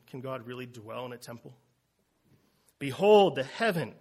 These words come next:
and the highest heaven cannot contain you. How much less this house which I have built?" So the immensity of God is being addressed here.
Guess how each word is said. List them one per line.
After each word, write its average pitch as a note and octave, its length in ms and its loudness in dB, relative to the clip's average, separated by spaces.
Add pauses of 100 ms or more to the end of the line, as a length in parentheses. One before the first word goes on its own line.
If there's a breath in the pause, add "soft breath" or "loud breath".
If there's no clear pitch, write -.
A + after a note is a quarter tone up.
(520 soft breath)
and C3 100 -6
the C3+ 60 -6
highest A3 520 0
heaven F3+ 360 -2
cannot G#3 580 -2
contain A3 560 -4
you. - 160 -8 (480 soft breath)
How F#3 180 -8
much F3 280 -6
less D3 300 -4 (120)
this C3+ 200 -12
house B2+ 480 -12
which - 140 -20
I A2+ 120 -16
have G#2 160 -18
built?" A2+ 320 -16 (1800)
So C3 140 -16
the A#2+ 140 -10
immensity E3 640 -2
of C3+ 120 -10
God C#3+ 300 0
is B2 100 -8
being C3 260 -6
addressed C3 440 -6
here. - 240 -16